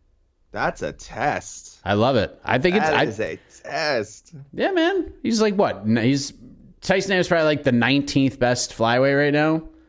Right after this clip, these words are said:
Speaker 2: Eighteenth best. It's not too big of a step up. I mean, it's a step up for sure. It's definitely probably the most experienced dude he's ever fought, but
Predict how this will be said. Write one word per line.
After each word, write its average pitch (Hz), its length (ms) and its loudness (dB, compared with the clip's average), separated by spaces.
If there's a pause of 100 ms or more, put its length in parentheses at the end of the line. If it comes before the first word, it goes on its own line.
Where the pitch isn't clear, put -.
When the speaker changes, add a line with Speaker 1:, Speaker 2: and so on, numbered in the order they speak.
(140)
Speaker 2:
Eighteenth 143 460 0
best. 151 460 -2 (280)
It's - 160 -12
not 214 180 0
too 143 120 2
big 98 160 2
of 78 100 -2
a 73 40 -4
step - 280 -6
up. 101 280 -2 (480)
I 127 60 2
mean, 156 100 4
it's 156 160 0
a 147 60 2
step 156 300 0
up 147 300 0
for 135 80 2
sure. 98 540 2 (520)
It's - 200 -4
definitely 156 340 2
probably 143 220 2
the 131 80 2
most 127 220 2
experienced 135 520 0
dude 107 100 2
he's 98 120 2
ever 98 200 2
fought, 95 380 0
but 90 380 0